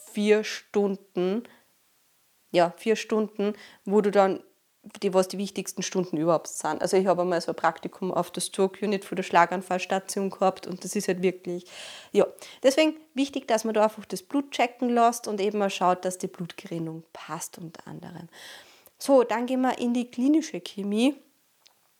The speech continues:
Ähm, und da finde ich einen richtig coolen Wert, zum Beispiel den C R P. C R P ist so das C-reaktive Protein und das meiste sind irgendwelche Proteine, Enzyme, die was im Körper dann gewisse Dinge machen.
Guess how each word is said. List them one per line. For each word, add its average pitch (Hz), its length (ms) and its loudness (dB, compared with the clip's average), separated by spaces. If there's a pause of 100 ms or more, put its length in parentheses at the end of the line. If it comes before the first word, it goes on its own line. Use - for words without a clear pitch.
(160)
Ähm, 214 420 4 (140)
und 214 320 -6
da 226 380 8
finde 269 240 -4
ich 277 40 2
einen 269 80 -2
richtig 269 340 -6
coolen 247 380 0
Wert, 214 300 2
zum - 280 -6
Beispiel 208 440 0
den 220 260 -2
C 208 220 0
R 190 100 6
P. 190 320 -2 (800)
C 285 160 4
R 302 100 10
P 254 340 0
ist 226 320 -2
so 226 100 -4
das 220 240 -8
C-reaktive 233 920 2
Protein 269 680 -2
und 220 240 -2
das 208 220 -2
meiste 180 520 2
sind 190 400 -2
irgendwelche 196 460 0
Proteine, 202 720 -4
Enzyme, 208 640 -4
die 185 140 0
was 185 160 -2
im 180 100 -4
Körper 180 380 -2
dann 180 180 -2
gewisse 180 420 -4
Dinge 196 320 -4
machen. 190 420 -8